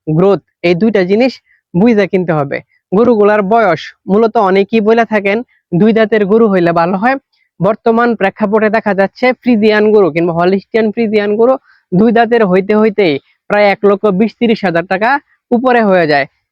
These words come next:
এরকমও গরু আছে, আমি এর পূর্বে দুইটা গরু আমাদের খামার থেকে বিক্রি হয়েছে এক লক্ষ ষাট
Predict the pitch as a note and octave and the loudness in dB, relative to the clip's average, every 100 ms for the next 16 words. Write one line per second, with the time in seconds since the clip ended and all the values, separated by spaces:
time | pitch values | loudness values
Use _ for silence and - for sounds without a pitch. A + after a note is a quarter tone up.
0 | - A3+ A3 A3+ A3+ A3 B3 A#3+ A#3 A3 | 0 0 2 0 0 2 2 2 0 0
1 | A3+ G3 F#3+ G#3+ A3 - F#3+ G3+ A3 G#3+ | 0 0 0 2 0 -2 -4 -2 -2 -2
2 | G#3+ A3 G#3+ F#3+ G#3 G#3+ F3 F3+ F#3+ F#3+ | -2 -2 -4 -2 0 0 0 -2 -4 -4
3 | F#3+ F#3+ G3+ G3 G3 G#3+ A#3+ G#3+ F#3 A3 | -4 -4 -4 -4 -2 -4 -2 0 0 -2
4 | C4 - _ _ _ F#3 - G3+ G3 A3 | -4 -6 _ _ _ -6 -2 -2 0 -4
5 | - A3 | -2 -4